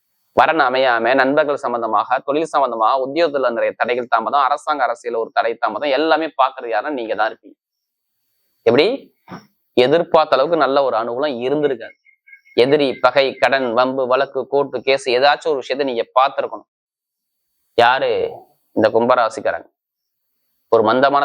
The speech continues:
தன்மையை நீங்க பார்த்திருப்பீங்க. ஏன்னா நமக்கு அதிக ஜாதகம், குரு சுக்கிரன் ஜோதிட டி வில அதிக ஜாதகம் கொடுத்தது யாரு? நீங்க தாங்க. கும்பராசிக்காரன் நிறைய ஜாதகம் கொடுத்தாங்க, நிறைய சப்ஸ்கிரைபர், நிறைய குரு சுக்கிரன் ஜோதிட நிறைய கொடுத்துருக்காங்க. இப்ப ஏன் நிறைய விஷயம் இப்ப இந்த ஐப்பசி மாசம் நம்ம சொல்றோம்னா, நிறைய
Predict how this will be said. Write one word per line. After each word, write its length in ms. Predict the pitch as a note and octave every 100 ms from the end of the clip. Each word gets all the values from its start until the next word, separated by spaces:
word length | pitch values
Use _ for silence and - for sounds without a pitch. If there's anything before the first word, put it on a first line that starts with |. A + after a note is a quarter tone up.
| C3+
தன்மையை 280 | B2 B2+ F3+
நீங்க 120 | C3+ - B2+
பார்த்திருப்பீங்க. 460 | C3 B2+ A#2+ A2 C#3
ஏன்னா 80 | E3+
நமக்கு 200 | C3+ A2+
அதிக 200 | G#2+ A2 A2
ஜாதகம், 340 | B2+ C#3+ C3+ B2+
குரு 100 | C#3 -
சுக்கிரன் 300 | C3 B2 A#2
ஜோதிட 180 | B2+ B2+
டி 60 | A#2+
வில 120 | A2+
அதிக 140 | A2+ A2+
ஜாதகம் 200 | A#2+ C3 B2
கொடுத்தது 220 | A#2+ A2+
யாரு? 140 | A2+ G#2+ A2
நீங்க 140 | A2 A2+
தாங்க. 160 | A2 _ _ _ _ _ _ _ _ _ _ _ _ _ -
கும்பராசிக்காரன் 640 | A#2 C#3+ C#3 B2+ D#3 B2+
நிறைய 180 | G#2+ D3+ D3
ஜாதகம் 200 | C#3 B2
கொடுத்தாங்க, 280 | A2 A2+ A#2
நிறைய 140 | A2 G#2
சப்ஸ்கிரைபர், 500 | A#2+ A#2 - D3 B2+ A2+
நிறைய 180 | A2+ G2 F#2 - -
குரு 140 | B2+ C3
சுக்கிரன் 240 | A#2 G#2+
ஜோதிட 200 | G#2 G2 G2+
நிறைய 160 | G#2+ A2+
கொடுத்துருக்காங்க. 380 | A2 - - - _ _ _ _ _ _ _ _ -
இப்ப 140 | B2+ C#3+ F3+
ஏன் 160 | A3+ G3 D#3+
நிறைய 200 | D#3 D3+
விஷயம் 240 | C#3+ F#3 E3+
இப்ப 140 | C#3+ C3+ A#2 G2+
இந்த 100 | B2+ B2
ஐப்பசி 280 | D3+ E3+ D#3 C#3+
மாசம் 180 | C3
நம்ம 140 | B2 A2
சொல்றோம்னா, 300 | B2 A#2+ C3 D#3+
நிறைய 200 | C3 E3+